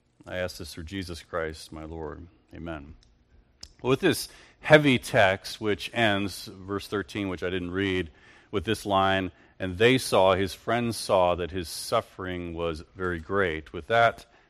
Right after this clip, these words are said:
this heavy text before us, I thought I'd start on a, a light note.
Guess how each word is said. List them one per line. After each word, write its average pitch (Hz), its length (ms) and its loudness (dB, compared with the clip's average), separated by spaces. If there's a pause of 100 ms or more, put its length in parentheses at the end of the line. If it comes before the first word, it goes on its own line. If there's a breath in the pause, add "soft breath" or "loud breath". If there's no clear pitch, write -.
(180 soft breath)
this 107 180 -2
heavy 131 220 4
text - 420 -2
before 104 400 0
us, 92 160 4
I 98 100 0
thought 147 200 2
I'd 104 100 2
start 104 300 2
on 95 100 0
a, 87 260 -4
a 90 80 -6
light 92 300 4
note. 73 260 -12